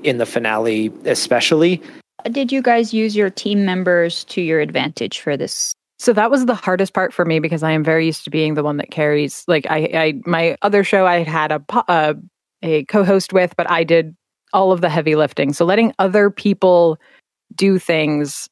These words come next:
Speaker 3: um, was difficult. So for me, like, because mine was very scripted,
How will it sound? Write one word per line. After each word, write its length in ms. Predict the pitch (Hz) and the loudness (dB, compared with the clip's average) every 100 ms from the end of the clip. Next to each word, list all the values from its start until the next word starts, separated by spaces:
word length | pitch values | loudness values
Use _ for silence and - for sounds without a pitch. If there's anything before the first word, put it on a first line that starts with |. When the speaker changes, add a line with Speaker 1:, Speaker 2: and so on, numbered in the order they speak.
| - | -6
Speaker 3:
um, 460 | 175 156 135 117 131 _ _ | 0 2 0 -2 -6 _ _
was 520 | 170 156 156 147 139 - | -6 -2 0 0 -2 -2
difficult. 520 | 156 135 143 - - | -4 -2 -4 -6 -4
So 420 | - 185 175 - _ _ _ _ _ - | 2 4 4 0 _ _ _ _ _ -12
for 160 | - 214 | -2 2
me, 340 | 233 254 226 | 4 4 4
like, 200 | 196 180 | 2 0
because 280 | 190 190 175 | 0 0 0
mine 200 | 180 170 | 0 0
was 120 | 165 | -2
very 220 | 147 180 180 | 2 2 0
scripted, 640 | - 151 - 147 143 | -2 -8 -2 0 0